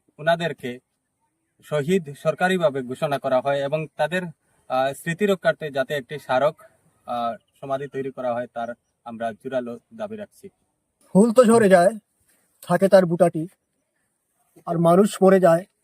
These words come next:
Speaker 2: থাকে শুধু স্মৃতিটি। এই কথাটি আমরা জানি, কিন্তু আমরা যে আজকে যে স্মৃতিচারণ করতে এসেছি আজকের দিনে,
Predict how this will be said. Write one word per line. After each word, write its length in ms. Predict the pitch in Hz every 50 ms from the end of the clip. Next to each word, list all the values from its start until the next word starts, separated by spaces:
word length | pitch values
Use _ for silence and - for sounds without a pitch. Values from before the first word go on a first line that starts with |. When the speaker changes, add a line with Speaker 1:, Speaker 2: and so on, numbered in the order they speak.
| _
Speaker 2:
থাকে 280 | _ - 165 156 - 175
শুধু 400 | - - 170 156 151 170 190 220 _ _ _ _ _ -
স্মৃতিটি। 380 | - 165 170 175 156 - 147 135 _ _ _ _ _ _ _ _ _ _ _ _ _ -
এই 100 | 185 180
কথাটি 300 | 208 190 - 202 190 214
আমরা 160 | 202 202 196 185
জানি, 240 | 185 175 175 165 160 - _ _ _ _
কিন্তু 360 | - 196 185 202 226 233 302 - _ _ _ _ _ _ _ _ _ _ -
আমরা 320 | 180 190 202 208 233 240 226
যে 180 | 240 240 247
আজকে 260 | 302 277 - - 220
যে 120 | 190 214 202
স্মৃতিচারণ 520 | - - 196 - 226 196 226 214 214 214
করতে 260 | 196 220 208 - - 214
এসেছি 360 | 208 185 - 180 - - 190
আজকের 260 | 175 156 - - 202 165
দিনে, 200 | 170 165 160